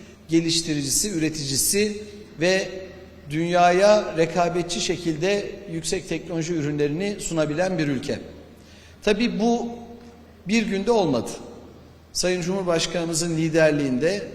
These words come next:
yirmi iki yıl boyunca atılan adımlar, kurulan dev AR-GE ve inovasyon ekosistemi ve bu ekosistemin üzerinde yükselen yapılar sayesinde mümkün oldu. Bugün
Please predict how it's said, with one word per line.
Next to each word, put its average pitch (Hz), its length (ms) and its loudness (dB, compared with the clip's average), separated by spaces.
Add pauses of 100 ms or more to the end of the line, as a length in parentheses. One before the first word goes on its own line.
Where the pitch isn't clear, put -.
(280)
yirmi 170 340 0
iki - 240 -4
yıl 185 260 2
boyunca 160 360 0
atılan 143 360 -2
adımlar, 123 600 -2 (480)
kurulan 180 460 0
dev 202 220 6 (200)
AR-GE 175 320 2
ve 160 100 0
inovasyon 151 500 0
ekosistemi 151 840 0 (500)
ve 185 220 0 (120)
bu 214 100 4
ekosistemin 180 640 -2
üzerinde 165 720 -2 (360)
yükselen 185 560 0
yapılar 196 360 2
sayesinde 131 540 2
mümkün 113 300 -2
oldu. 107 240 -6 (800)
Bugün 175 300 0